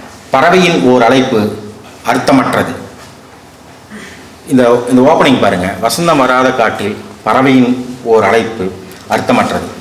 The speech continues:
உங்களுக்கு எதோ, வேற ஏதாவது கவிதைகள் உங்களுக்கு நினைவுபடுத்துதான்னு பாருங்க. டி எஸ் எலியட்டினுடைய வேஸ்ட்லேண்டினுடைய அந்த முதல் மூன்று, முதல் வரி, "April is the cruelest,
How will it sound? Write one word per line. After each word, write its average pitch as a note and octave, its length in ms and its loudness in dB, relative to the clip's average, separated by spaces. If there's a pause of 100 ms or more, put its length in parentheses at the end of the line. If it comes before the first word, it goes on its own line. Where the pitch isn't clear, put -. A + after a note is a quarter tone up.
(520)
உங்களுக்கு C3+ 280 2
எதோ, C#3 180 2
வேற C#3 240 2
ஏதாவது E3+ 260 2
கவிதைகள் D3 320 2
உங்களுக்கு A#2+ 320 2
நினைவுபடுத்துதான்னு A2+ 640 0
பாருங்க. F#2 220 -4
டி G#2 140 -2
எஸ் C3 180 0
எலியட்டினுடைய G#2 640 -2
வேஸ்ட்லேண்டினுடைய A2 640 0
அந்த F#2 160 -2
முதல் G2+ 460 -2 (500)
மூன்று, A2 320 0
முதல் G#2 420 0
வரி, A2+ 180 2
"April A#2 420 -2
is - 100 -8
the - 60 0
cruelest, A2+ 540 -2